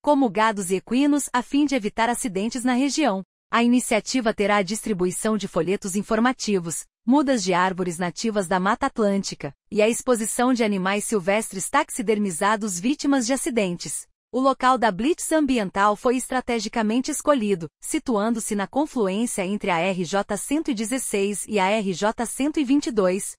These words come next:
em Cachoeiras de Macacu, uma região de grande circulação de veículos e com significativa presença de animais de grande porte como equinos,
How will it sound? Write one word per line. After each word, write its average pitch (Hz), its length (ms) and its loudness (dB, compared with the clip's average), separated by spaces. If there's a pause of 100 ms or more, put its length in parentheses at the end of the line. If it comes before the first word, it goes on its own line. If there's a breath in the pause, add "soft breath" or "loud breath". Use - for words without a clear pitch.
(140)
em 262 100 0
Cachoeiras 277 640 2
de 196 80 -2
Macacu, 208 560 0 (120)
uma 240 160 2
região 254 420 2
de 247 140 -2
grande 254 360 2
circulação 226 600 -2
de 226 100 -2
veículos 214 640 -2
e - 40 -18
com 254 180 -2
significativa 262 920 0
presença 247 540 -2
de 202 100 -2
animais 208 460 0
de 214 100 -4
grande 247 360 0
porte 185 420 0
como 214 220 0
equinos, 202 580 -2